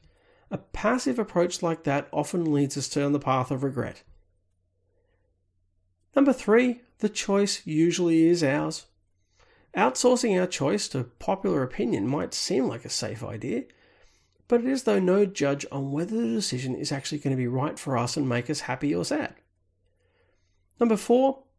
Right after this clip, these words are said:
assumptions aren't necessarily bad, only that not working out whether they're valid or not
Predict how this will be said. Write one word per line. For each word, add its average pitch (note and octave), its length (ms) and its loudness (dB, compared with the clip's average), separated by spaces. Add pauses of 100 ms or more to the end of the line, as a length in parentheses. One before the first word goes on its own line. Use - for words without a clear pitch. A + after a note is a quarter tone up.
(220)
assumptions A#3 680 0
aren't E3 260 -2
necessarily C#3+ 600 0
bad, C#3 420 -4 (480)
only G#3+ 300 2
that - 160 2
not A#3+ 200 2
working F#3 360 4
out C3+ 160 0
whether C#3+ 240 0
they're A#2+ 180 -2
valid A3+ 400 2
or D2 100 -8
not C3+ 300 -4